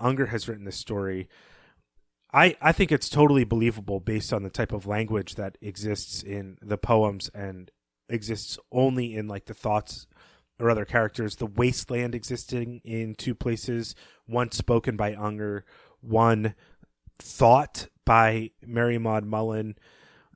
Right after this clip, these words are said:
The unnamed speaker of the kind of witty quote, "Married on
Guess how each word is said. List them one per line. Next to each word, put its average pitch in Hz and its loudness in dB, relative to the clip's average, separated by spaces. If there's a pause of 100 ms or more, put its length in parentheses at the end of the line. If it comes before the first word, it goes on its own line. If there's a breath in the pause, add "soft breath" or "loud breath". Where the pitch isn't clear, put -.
(160)
The 117 -2 (640)
unnamed 135 6
speaker 143 -4
of 107 -2
the 104 -2
kind 113 -2
of 98 -4
witty 107 0
quote, 107 0
"Married 104 -2
on 98 -8